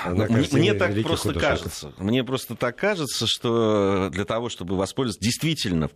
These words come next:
Speaker 2: потрясающими, фантастическими возможностями, которые есть у Грузии по поводу этого, и развивать это все, и, и холить, и лелеять, и вот то отношение, которое еще все-таки сохранилось, и много надо, надо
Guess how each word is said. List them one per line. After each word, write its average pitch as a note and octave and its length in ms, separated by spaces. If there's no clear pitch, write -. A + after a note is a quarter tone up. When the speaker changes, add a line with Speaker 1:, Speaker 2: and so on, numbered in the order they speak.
Speaker 2:
потрясающими, C3 720
фантастическими D3 960
возможностями, D#2 760
которые D#2 480
есть D#2 280
у F2+ 60
Грузии G#2+ 360
по D2+ 180
поводу D2 500
этого, - 260
и F#2 100
развивать G#2 580
это - 200
все, - 320
и, F2+ 420
и F2+ 60
холить, G#2 440
и G#2 60
лелеять, F#2+ 720
и F2 360
вот F2 340
то G2 100
отношение, F#2+ 640
которое F#2+ 360
еще F#2 340
все-таки - 380
сохранилось, E2 840
и F2 180
много G#2 380
надо, E2+ 540
надо F2+ 540